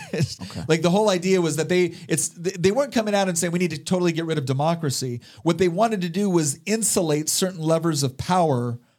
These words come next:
Speaker 1: from democratic processes. Now, if, if you, if you think about this, um, we used to have what they called, uh, the spoils system within
Speaker 2: Okay.
Speaker 1: the United States government. So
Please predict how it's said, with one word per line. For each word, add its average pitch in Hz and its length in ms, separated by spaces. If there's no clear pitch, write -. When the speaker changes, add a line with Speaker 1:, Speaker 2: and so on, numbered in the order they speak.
Speaker 1:
from 190 320
democratic 160 560
processes. - 760
Now, 196 180
if, 190 200
if 196 160
you, 185 220
if 175 140
you 185 100
think 277 280
about 139 340
this, - 460
um, 175 400
we 175 100
used 233 280
to 233 60
have 196 220
what 180 120
they 170 100
called, 165 460
uh, 147 100
the 139 140
spoils 156 600
system 123 540
within 147 280
Speaker 2:
Okay. 143 80
Speaker 1:
the 147 60
United 143 260
States 143 240
government. 127 340
So 160 320